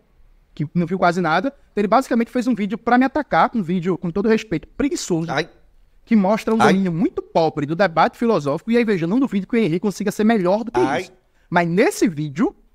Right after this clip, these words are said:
Speaker 1: ele foi muito pobre, que mostra, hum, alguém muito limitado pra fazer um debate sobre o que, que é a função da filosofia,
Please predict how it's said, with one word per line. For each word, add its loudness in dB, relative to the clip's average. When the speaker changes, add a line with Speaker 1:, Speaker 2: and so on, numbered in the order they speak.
Speaker 1:
ele -2
foi -2
muito -2
pobre, -2
que 2
mostra, 2
hum, -8
alguém 0
muito 2
limitado 2
pra -2
fazer -2
um 2
debate -2
sobre -6
o -20
que, -2
que -4
é 0
a -8
função -2
da 0
filosofia, -2